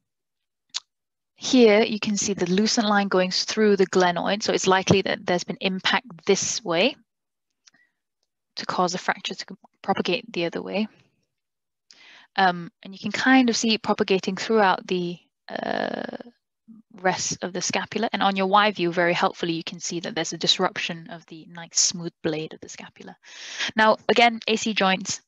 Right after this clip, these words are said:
they're tricky, aren't they? But if we draw a line un-, from the bottom of the acromion, which is here, to the bottom of the clavicle, it's nice and smooth, so it's not disrupted.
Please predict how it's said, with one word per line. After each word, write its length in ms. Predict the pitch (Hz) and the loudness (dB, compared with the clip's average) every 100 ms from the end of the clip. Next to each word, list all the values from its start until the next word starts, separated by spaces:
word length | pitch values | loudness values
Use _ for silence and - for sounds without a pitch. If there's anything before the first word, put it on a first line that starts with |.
| _ | _
they're 100 | 240 | 0
tricky, 480 | 247 339 - 165 170 - | 2 2 2 -2 -4 -2
aren't 200 | 175 - | -4 -2
they? 180 | 160 190 - | -6 -4 0
But 160 | 190 - - | 0 0 -6
if 140 | 165 | -2
we 100 | 208 | -2
draw 320 | 196 214 202 - | 2 4 4 2
a 80 | 185 | 2
line 580 | 180 175 175 175 175 175 - - | 4 4 2 0 -4 -10 -12 -6
un-, 240 | 180 170 - | -6 -6 -10
from 200 | 175 165 | -10 -10
the 80 | |
bottom 360 | 160 - - 175 | -10 -8 -8 -10
of 60 | 170 | -6
the 140 | 165 | -6
acromion, 400 | - 175 170 165 | -4 -4 -4 -6
which 160 | - - | -10 -12
is 100 | - | -4
here, 300 | 214 226 247 _ _ _ - - | 2 2 2 _ _ _ -20 -20
to 80 | - | -8
the 80 | 180 | -4
bottom 280 | 170 - | -4 -4
of 60 | 165 | -8
the 100 | 180 | -4
clavicle, 540 | - 240 247 - 247 - _ _ _ _ _ _ - | 0 0 2 0 0 -2 _ _ _ _ _ _ -8
it's 140 | - 214 | -2 2
nice 240 | 214 - | 2 2
and 120 | 190 | 2
smooth, 380 | - 185 180 175 - | 2 2 -6 -8 -4
so 120 | 185 | -2
it's 160 | - 170 | 0 -2
not 160 | - | -4
disrupted. 600 | 185 - - - - - | -2 -4 -6 -12 -14 -14